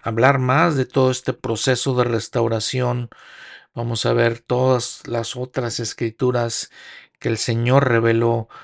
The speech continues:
al profeta y vamos a entender un poco más de su vida, de su familia, de la manera en que él fue un,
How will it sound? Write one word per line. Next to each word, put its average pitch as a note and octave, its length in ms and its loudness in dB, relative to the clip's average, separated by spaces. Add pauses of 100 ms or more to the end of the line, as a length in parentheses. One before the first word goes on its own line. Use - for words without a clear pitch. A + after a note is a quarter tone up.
(160)
al A2+ 220 -2
profeta B2 800 0 (280)
y A#2+ 80 -8
vamos A#2+ 320 0
a C3 40 0
entender A#2+ 380 -2
un B2+ 160 0
poco B2 300 0
más B2 340 2
de B2 100 2
su A2+ 220 -2
vida, A#2+ 580 4 (220)
de A2 120 0
su A2+ 160 0
familia, A#2 840 2 (380)
de A2 100 -6
la G#2+ 120 -2
manera A#2 480 0
en A2+ 100 -4
que A2 440 -6 (560)
él B2 200 0
fue C3+ 160 2
un, C3 140 2